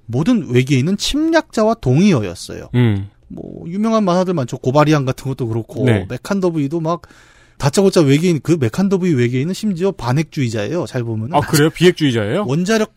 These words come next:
Speaker 1: 엔진을 딱 키면은 유도 미사일이 날라가고 원자로만 뽀갭니다. 잘 봐요.
Speaker 2: 어.
Speaker 1: 네. 그리고 원-, 엔진을 끄면 미사일을 놔줘요.
Speaker 2: 그럼
Speaker 1: 그냥.
Speaker 2: 메-, 메칸도는 한수원에서 만든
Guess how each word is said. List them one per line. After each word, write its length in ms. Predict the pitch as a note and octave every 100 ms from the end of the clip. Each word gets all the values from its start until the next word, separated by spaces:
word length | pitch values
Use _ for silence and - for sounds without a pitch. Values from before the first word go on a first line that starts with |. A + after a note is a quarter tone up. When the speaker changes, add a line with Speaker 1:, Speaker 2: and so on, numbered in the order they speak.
| D#3+
Speaker 1:
엔진을 320 | E3 G3 F#3+ -
딱 220 | B3+ B3
키면은 600 | - C4+ A#3+ - B3+ A#2 - _ _ _ _ _ -
유도 240 | G#3+ D#4+
미사일이 280 | C4+ A#3 A#3+
날라가고 580 | F#3 B2+ G#3 F#3+ A#3 C3+ -
원자로만 600 | D3 G3 A#3+ D4 A#3+ G#3+ -
뽀갭니다. 540 | D#4 D4 A#3+ E3+ B2+ G#2 - _ _
잘 180 | - A2+
봐요. 220 | - C3 C#3+
Speaker 2:
어. 880 | D#3 E3+ F3 F#3 G#3 G#3+ C#3+ F2 D#2+
Speaker 1:
네. 260 | F3+ C3 G2+ _ _ - -
그리고 240 | A3 G#3
원-, 140 | C#3+ G#3+ A#3+
엔진을 400 | - G#3+ C4 A#3+
끄면 480 | - D#4+ D4 D4 C3 - _ _ -
미사일을 420 | D3+ G3+ F#3+ E3
놔줘요. 460 | A#2+ A#2+ A#2+ G2+ F#2+
Speaker 2:
그럼 260 | - G#3+ B2
Speaker 1:
그냥. 120 | C3
Speaker 2:
메-, 120 | B2+ - _
메칸도는 720 | - C3+ A#2+ F3+ E3 D#3+ D3 A#2+
한수원에서 560 | C3 A3+ G#3+ F3+ D3 A#2+
만든 400 | G#2+ A2 G2